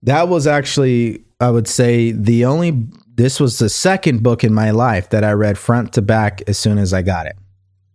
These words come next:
The first book was the first book she wrote, which was The Secret. When I was eighteen, I read that book front to back, relentless. I kept just reading it. Then when I got this book, which I believe was last year,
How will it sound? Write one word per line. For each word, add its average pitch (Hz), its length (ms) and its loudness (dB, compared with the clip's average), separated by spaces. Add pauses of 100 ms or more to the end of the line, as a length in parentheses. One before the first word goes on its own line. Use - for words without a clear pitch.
(840)
The 156 100 0
first 160 360 0
book 156 240 0
was 120 280 0
the 104 200 0
first 175 320 -2
book 98 160 0
she - 160 -2
wrote, 92 440 -2
which 101 200 -12
was 92 140 -12
The 90 100 -12
Secret. 98 480 -4 (100)
When 92 140 -6
I 92 100 -4
was 87 280 -8
eighteen, 104 580 -2
I 98 100 -4
read 95 200 -2
that 87 180 -6
book 90 220 -6
front 90 220 -4
to 87 100 -10
back, 85 260 -6 (120)
relentless. 92 500 -4
I 82 80 -6
kept 95 200 -6
just - 160 -6
reading 92 280 -4
it. - 640 -20 (420)
Then 165 200 0
when 156 120 -2
I 127 60 0
got 120 240 -2
this 127 160 -2
book, 131 280 -2
which 107 140 -2
I 104 60 -2
believe 104 260 0
was 95 220 -2
last 101 420 -2
year, 82 320 -8